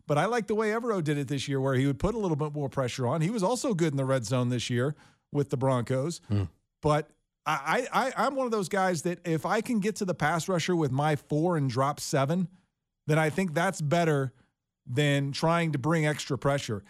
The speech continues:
Speaker 1: And I think with a guy like Micah Parsons and at that point Bradley Chubb on the other side, I mean, good grief. That would have been dynamic.
Speaker 2: Yeah.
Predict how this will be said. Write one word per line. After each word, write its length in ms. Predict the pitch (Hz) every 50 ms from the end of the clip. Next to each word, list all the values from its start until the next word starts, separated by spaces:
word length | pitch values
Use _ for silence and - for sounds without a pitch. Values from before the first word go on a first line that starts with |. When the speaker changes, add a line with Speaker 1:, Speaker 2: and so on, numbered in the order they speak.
| - _ -
Speaker 1:
And 140 | - 156 147
I 80 | 143
think 220 | 135 - 202 214 208
with 100 | 214 196
a 60 | 180
guy 180 | 147 160 165 175
like 220 | 175 156 135 120
Micah 300 | 135 143 156 156 - 147
Parsons 580 | 120 - 147 143 156 147 - 180 185 185 151 156
and 100 | 135 131
at 120 | 127 107
that 200 | 139 143 160 -
point 300 | - 165 165 175 165 131
Bradley 340 | 139 135 147 156 151 151 139
Chubb 300 | 104 - 139 156 151 151
on 100 | 147 135
the 140 | 131 131 135
other 180 | 131 127 120
side, 420 | 110 - - 127 131 139 156 170 151 - - _ _ -
I 40 | 147
mean, 200 | 147 147 143 131
good 280 | 107 123 156 208 185 120
grief. 480 | - 127 127 170 202 175 117 - - - _ _ _ _ _ _ _ _
That 140 | - 147 190
would 80 | 226 202
have 80 | 170
been 240 | 151 156 143 131 107 -
dynamic. 800 | 170 143 143 135 127 120 131 156 180 202 180 131 - - - - _ _ _ _ -
Speaker 2:
Yeah. 300 | 113 123 120 110 110